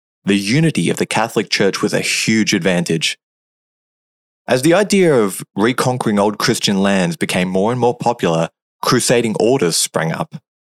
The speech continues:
You've probably heard of the Knights Templar and the Knights Hospitaller, but there were other less-known orders like the Knights of Santiago from northern Spain or the Order of Aviz from Portugal. Serving in these orders was prestigious,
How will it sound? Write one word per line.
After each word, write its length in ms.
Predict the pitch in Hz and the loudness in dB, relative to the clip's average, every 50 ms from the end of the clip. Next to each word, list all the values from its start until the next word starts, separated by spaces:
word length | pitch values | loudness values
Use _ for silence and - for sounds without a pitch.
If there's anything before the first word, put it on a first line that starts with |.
| _ _ _ _ | _ _ _ _
You've 100 | - 117 | -4 -2
probably 240 | - 180 185 160 135 | 0 0 2 2 2
heard 220 | 110 113 101 95 | 2 2 2 2
of 60 | 87 | 0
the 80 | 82 95 | 0 0
Knights 300 | 92 92 - - - - - | 0 0 -2 -4 -6 -8 -4
Templar 560 | - - 107 98 87 - 107 98 95 95 - | -4 -2 -2 -2 -2 -2 0 0 0 0 0
and 100 | - 87 | -2 -2
the 60 | 87 85 | -2 0
Knights 240 | 90 90 - - | 0 -2 -2 -4
Hospitaller, 760 | - - - - - 95 - - 123 120 113 87 85 82 82 - _ _ _ _ _ _ _ - | -4 -6 -4 -4 -4 -4 -2 0 0 0 2 0 0 -2 -2 -6 _ _ _ _ _ _ _ 0
but 100 | 120 110 | 2 2
there 100 | 120 117 | 4 4
were 60 | 117 | 4
other 220 | - 131 131 139 | 2 2 2 2
less-known 600 | 107 104 107 104 - - 104 101 104 110 101 98 - | 2 2 2 0 0 -2 -2 0 0 0 -2 -2 -2
orders 420 | - 95 104 98 87 78 73 - | 0 0 2 2 0 -2 -2 -2
like 300 | 90 85 82 82 80 - | -2 0 0 -2 -4 -4
the 120 | - - 82 | -2 -2 0
Knights 320 | 85 90 87 90 - - | 0 0 -2 -2 -2 -4
of 60 | 117 | -2
Santiago 800 | - - - 110 92 92 - 107 107 120 123 90 87 80 80 82 - - | -2 0 0 0 0 0 0 0 0 0 0 0 -2 -2 -2 -4 -4 -8
from 340 | - - 95 85 78 80 | -6 -4 -2 -2 0 -2
northern 360 | 82 82 92 87 90 82 82 82 | -2 0 0 0 0 0 0 -2
Spain 440 | - - 104 110 101 80 80 78 - _ | -2 -2 -2 0 0 0 -2 -2 -2 _
or 120 | - 107 | -2 0
the 100 | 95 101 | 2 2
Order 300 | 107 - 110 117 117 113 | 2 2 2 2 2 2
of 180 | 101 - 101 85 | 2 2 0 0
Aviz 460 | 92 85 80 101 110 101 151 - - | 0 0 0 0 0 -2 -2 -4 -6
from 220 | - - - 92 82 | -4 -4 -4 -6 -4
Portugal. 600 | - - 113 113 - 92 - - 76 78 - _ _ _ _ _ _ _ _ _ _ _ _ _ _ _ _ _ _ _ _ _ - | -2 0 0 0 -2 -2 -4 -4 -4 -6 -8 _ _ _ _ _ _ _ _ _ _ _ _ _ _ _ _ _ _ _ _ _ -2
Serving 360 | - - 175 202 208 254 226 | 0 2 2 2 2 2 2
in 60 | 190 | 2
these 200 | 143 117 110 92 - | 2 2 0 0 0
orders 400 | - 104 104 98 95 80 78 85 | 0 2 2 2 0 0 -2 0
was 300 | 90 90 90 87 85 - | 0 0 0 0 -2 -6
prestigious, 800 | _ - - - - - 98 117 104 - - - - - - - | _ -4 -4 -2 0 0 0 -2 -2 -4 -4 -4 -4 -4 -4 -6